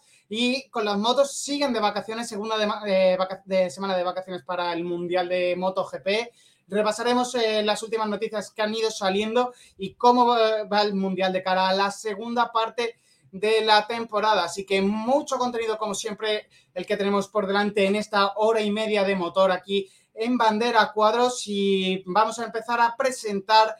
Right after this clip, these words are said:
a los colaboradores que vamos a tener en el día de hoy, porque para hablar de todo lo que ocurrió este fin de semana en la carrera, eh, en las dos carreras que hemos disputado, eh, este mismo fin de semana en Austria,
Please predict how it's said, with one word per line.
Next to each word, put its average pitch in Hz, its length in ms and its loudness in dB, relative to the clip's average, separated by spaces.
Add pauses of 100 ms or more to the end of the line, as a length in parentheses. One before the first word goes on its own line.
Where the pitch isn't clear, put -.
(260)
a 151 100 -6
los 165 140 -4
colaboradores 202 580 4
que 262 100 -2
vamos 247 200 0
a - 40 -10
tener 220 240 -4
en 220 140 -2
el 202 160 0
día 220 220 -2
de 208 120 2
hoy, 226 120 2
porque 196 440 -2
para 180 380 0
hablar 208 300 0
de 202 540 2
todo 240 220 2
lo 226 160 2
que 220 100 -4
ocurrió 202 440 0 (260)
este 240 360 0
fin 285 240 -2
de 269 80 4
semana 214 520 0
en 208 120 0
la 202 160 2
carrera, 196 520 2 (300)
eh, 170 240 0
en 170 60 0
las 185 160 0
dos 240 160 0
carreras 208 320 -2
que 196 100 -10
hemos 180 320 0
disputado, 180 760 2
eh, 170 220 2
este 175 200 -8
mismo 180 300 -6
fin 180 120 -18
de 180 60 -10
semana 170 480 -4 (220)
en 170 220 -4
Austria, 220 640 2